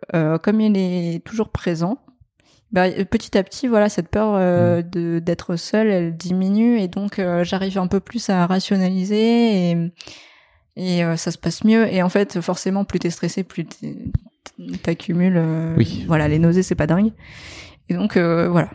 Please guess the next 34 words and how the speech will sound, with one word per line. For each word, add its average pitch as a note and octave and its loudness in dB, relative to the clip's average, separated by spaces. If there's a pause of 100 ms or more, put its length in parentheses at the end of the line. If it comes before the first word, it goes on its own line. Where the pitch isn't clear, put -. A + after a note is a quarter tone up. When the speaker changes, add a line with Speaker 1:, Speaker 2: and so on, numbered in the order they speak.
(120)
Speaker 1:
souvent, F#3+ -2
j'arrive F3+ -4
à E3+ 0
me E3 0
calmer, E3 2
je F3+ 2
respire F3 2
et E3+ 0
des D#3 -4
fois, - -6
ça E3+ -8
passe - -4
tout F3 -10
seul. F3 -2
Et, D#3 -4 (200)
et F3 0
c'est E3+ -4
un, E3+ 2
cet - -2
effet G3 2
un G3+ 6
peu G3+ 2
vertueux G3 2 (300)
aussi E3+ 2
de E3+ 4
me E3 2
rendre E3+ 2
compte F3+ -2
que D#3+ -2
ça E3+ -6
peut E3+ -6
passer, F3+ 0
que, F#3 -10 (800)
voilà, D3+ 0